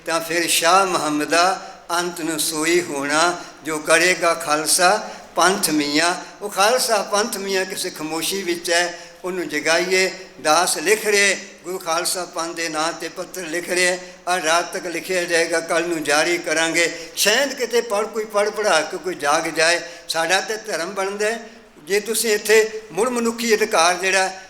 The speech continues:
ਸੰਗਠਨ ਜਿੰਦਾ ਕੀਤਾ ਹੈ, ਤਾਂ ਅਸੀਂ ਮੁਬਾਰਕਬਾਦ ਦਿੰਦੇ ਹਾਂ, ਉਹਨੂੰ ਵੱਡਾ ਕਰੀਏ। ਤੇ ਨਾਲ ਦੇ ਨਾਲ ਪੰਜਾਬ ਦੀ ਖੇਤਰੀ ਪਾਰਟੀ ਜਿਹੜੀ ਹੈ, ਦੁਬਾਰਾ ਅਕਾਲ ਤਖਤ ਤੋਂ ਆਈ ਹੋਈ ਆਵਾਜ਼ ਨੂੰ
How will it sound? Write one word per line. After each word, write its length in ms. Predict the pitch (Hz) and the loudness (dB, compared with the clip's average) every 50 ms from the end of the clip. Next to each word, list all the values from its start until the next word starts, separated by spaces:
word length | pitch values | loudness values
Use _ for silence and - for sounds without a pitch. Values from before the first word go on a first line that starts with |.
| - - | -10 -8
ਸੰਗਠਨ 580 | - 196 190 185 190 180 - 214 214 214 208 | -6 -4 -2 0 0 0 0 -2 -6 -6 -6
ਜਿੰਦਾ 320 | - 175 165 175 180 185 190 | -8 -8 -6 -2 -2 -2 -2
ਕੀਤਾ 400 | 190 - 190 165 165 - 202 196 | -2 -4 -8 -8 -6 -2 0 0
ਹੈ, 240 | 196 208 208 - - - - - | 0 0 -4 -8 -14 -20 -12 -8
ਤਾਂ 360 | 196 180 185 196 190 185 190 | -6 -4 -4 -4 -6 -6 -6
ਅਸੀਂ 240 | 208 - 214 208 214 214 208 - | -4 -4 -4 -4 -8 -10 -12 -12
ਮੁਬਾਰਕਬਾਦ 800 | 185 180 175 170 185 196 202 - 196 170 160 170 185 202 208 | -4 2 4 4 4 4 2 -2 -4 0 2 4 4 2 2
ਦਿੰਦੇ 360 | 170 170 156 156 156 160 156 | -2 -4 -4 -4 -4 -4 -2
ਹਾਂ, 160 | 156 170 196 208 - - - - - | -2 -2 -4 -4 -8 -14 -20 -16 -10
ਉਹਨੂੰ 160 | 196 202 220 | -8 -6 -4
ਵੱਡਾ 320 | 196 175 156 147 156 170 185 | -2 -2 0 2 2 2 2
ਕਰੀਏ। 480 | 185 - 202 202 208 208 214 220 226 | 0 -2 -4 -4 0 2 4 4 4
ਤੇ 360 | 226 220 - - - - 190 185 | 2 -4 -10 -14 -8 -4 -2 2
ਨਾਲ 300 | 180 180 185 208 220 220 | 4 4 4 4 2 0
ਦੇ 120 | 208 208 | -2 -2
ਨਾਲ 180 | 196 196 190 190 | 0 -2 -2 -4
ਪੰਜਾਬ 440 | 190 - 170 165 165 165 175 175 | -4 -8 -4 -2 0 0 0 -2
ਦੀ 100 | 175 180 | -4 -6
ਖੇਤਰੀ 480 | 175 175 - 170 190 190 - 208 214 226 | -8 -6 -6 -6 -6 -6 -4 -4 -4 -4
ਪਾਰਟੀ 420 | 220 202 170 170 165 160 165 165 | -2 0 2 2 2 2 -2 -4
ਜਿਹੜੀ 340 | 156 147 147 151 151 147 - | -4 -2 -2 -2 -2 -2 0
ਹੈ, 280 | 147 147 156 156 151 - - - - - | 0 0 0 0 -2 -6 -14 -16 -14 -10
ਦੁਬਾਰਾ 400 | 151 180 185 196 214 247 269 262 | -2 2 4 6 6 6 6 4
ਅਕਾਲ 320 | 233 226 233 226 226 247 247 | 4 2 2 2 2 2 2
ਤਖਤ 240 | 247 262 240 - | 0 -4 -6 -6
ਤੋਂ 220 | 233 226 - 226 214 | -6 -6 -4 0 2
ਆਈ 180 | 196 196 214 | 2 2 0
ਹੋਈ 160 | 220 208 214 196 | -2 -6 -6 -4
ਆਵਾਜ਼ 380 | 170 151 160 160 170 175 170 | 0 2 4 4 4 2 0
ਨੂੰ 220 | 190 190 196 208 | -4 -6 -6 -6